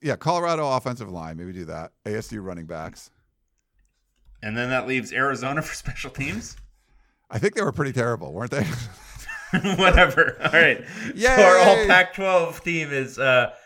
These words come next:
Speaker 2: for quarterbacks, Washington State. For offensive line, Colorado. Running backs, A S U. Wide receivers, U S C. Tight ends, Stanford.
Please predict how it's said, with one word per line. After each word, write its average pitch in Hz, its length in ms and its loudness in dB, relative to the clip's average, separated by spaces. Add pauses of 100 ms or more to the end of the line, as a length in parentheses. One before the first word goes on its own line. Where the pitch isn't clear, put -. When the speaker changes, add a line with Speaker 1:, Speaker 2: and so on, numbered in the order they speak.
(280)
Speaker 2:
for 151 180 -2
quarterbacks, 180 520 -4
Washington 139 380 -4
State. 143 540 -4
For 135 80 -4
offensive 113 400 -6
line, 127 380 -4
Colorado. 107 720 -4
Running 135 240 -6
backs, 123 280 -4
A 101 180 -6
S 110 200 -12
U. 101 180 -12
Wide 98 220 -10
receivers, 127 500 -12
U 123 120 -10
S 120 200 -10
C. 95 220 -12
Tight 98 260 -6
ends, 151 300 -6
Stanford. 117 600 -12